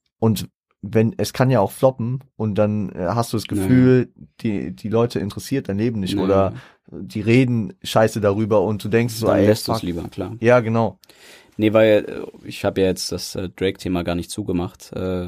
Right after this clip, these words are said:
Speaker 2: nämlich
Speaker 1: Ja, ich wollt's nur
Speaker 2: hm,
Speaker 1: kurz aufgreifen.
Speaker 2: nee, vielen Dank, aber, äh, die, er hat dann ja stattdessen What's Next oder, also diese, diese Dreier-Single raus-, also er hat drei Singles rausgebracht. Ähm, sagen wir mal so, ich hab sie jeweils einmal gehört, ich fand alle,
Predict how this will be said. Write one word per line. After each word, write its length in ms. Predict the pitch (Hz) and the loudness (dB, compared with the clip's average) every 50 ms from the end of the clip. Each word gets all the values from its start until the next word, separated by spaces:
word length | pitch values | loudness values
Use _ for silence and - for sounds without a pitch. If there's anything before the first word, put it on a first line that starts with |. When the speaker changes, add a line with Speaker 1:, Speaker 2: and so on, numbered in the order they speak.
| - | -10
Speaker 2:
nämlich 200 | - - - 90 107 | -10 -6 0 2 4
Speaker 1:
Ja, 160 | 110 117 117 | 6 6 4
ich 120 | 107 - | 4 2
wollt's 240 | 135 135 127 - - | 2 2 2 0 -2
nur 100 | 123 120 | -2 0
Speaker 2:
hm, 60 | 92 | 0
Speaker 1:
kurz 200 | 92 117 110 - | -2 -4 -6 -4
aufgreifen. 340 | - 95 107 - - 101 104 | -4 -4 -4 -2 0 2 2
Speaker 2:
nee, 60 | 101 | 2
vielen 280 | 92 - 110 107 104 101 | 2 4 4 4 4 4
Dank, 360 | 104 104 107 120 123 - - | 4 2 2 0 -4 -6 -8
aber, 1080 | - - 98 95 98 95 92 92 92 90 85 - - 92 92 92 92 92 90 87 90 - - _ _ _ | -6 -2 0 2 4 4 6 4 4 2 2 0 0 0 0 0 0 0 -2 -4 -6 -10 -14 _ _ _
äh, 60 | - - - _ | -20 -20 -20 _
die, 680 | - 110 107 104 101 101 98 98 95 95 92 92 - - _ _ | -18 -12 -6 -4 -2 -2 0 0 0 -2 -2 -4 -6 -10 _ _
er 220 | - - - 80 98 | -14 -10 -6 0 0
hat 120 | 123 - 147 | 2 2 4
dann 100 | 127 110 | 4 4
ja 80 | 104 107 | 4 2
stattdessen 640 | - - - 95 - - 120 120 - - 117 107 | 2 0 -2 0 2 2 2 2 2 0 -2 0
What's 300 | 101 98 98 95 - - | 2 2 2 2 0 -2
Next 580 | 107 98 95 92 92 - - - - - - _ _ _ _ _ _ _ _ | -2 -2 -2 -2 -4 -6 -12 -14 -14 -18 -20 _ _ _ _ _ _ _ _
oder, 440 | _ - 92 92 92 90 87 82 80 78 - | _ -4 0 0 2 2 2 0 0 -2 -2
also 160 | 71 95 92 | -2 -2 0
diese, 280 | 92 101 98 101 98 90 | 0 0 0 0 -2 -2
diese 320 | - - 101 98 98 98 | -2 -2 -2 -2 -2 -4
Dreier-Single 680 | 90 - 95 98 104 107 98 92 - - 98 101 95 90 | -2 0 2 4 6 6 4 4 2 0 2 2 2 2
raus-, 280 | 87 90 87 87 - - | 2 0 0 0 -2 -4
also 160 | 90 90 98 | -2 0 0
er 60 | 92 | 0
hat 120 | 90 - - | 0 0 0
drei 140 | 95 92 | 0 0
Singles 380 | 90 - - 98 90 85 - - | 0 0 -2 -2 -2 -4 -4 -4
rausgebracht. 560 | - 87 87 - - - 80 90 - _ _ _ _ _ _ - _ _ _ _ _ _ _ _ _ _ _ _ _ _ | -6 -6 -6 -8 -10 -10 -8 -8 -10 _ _ _ _ _ _ -20 _ _ _ _ _ _ _ _ _ _ _ _ _ _
Ähm, 460 | 98 101 104 101 98 98 98 98 95 _ _ _ _ _ _ _ _ _ | -6 -4 -2 -2 -2 -4 -6 -8 -10 _ _ _ _ _ _ _ _ _
sagen 200 | - 110 120 120 | -2 0 2 4
wir 80 | 120 | 4
mal 120 | 117 117 117 | 4 4 4
so, 140 | 120 123 | 4 2
ich 120 | 123 120 - | 2 2 0
hab 140 | 117 113 - | -2 -2 -2
sie 140 | - 110 | -4 -2
jeweils 340 | 107 117 120 117 117 110 107 | 0 2 4 4 4 2 2
einmal 300 | - 104 113 117 113 113 | 0 0 0 2 2 2
gehört, 360 | 107 110 117 123 127 139 135 | 2 2 2 2 2 2 0
ich 140 | - - - | -2 -6 -6
fand 200 | - 107 107 - | -4 -4 -4 0
alle, 440 | - 107 110 113 110 104 104 101 104 | 0 2 2 4 4 4 2 2 0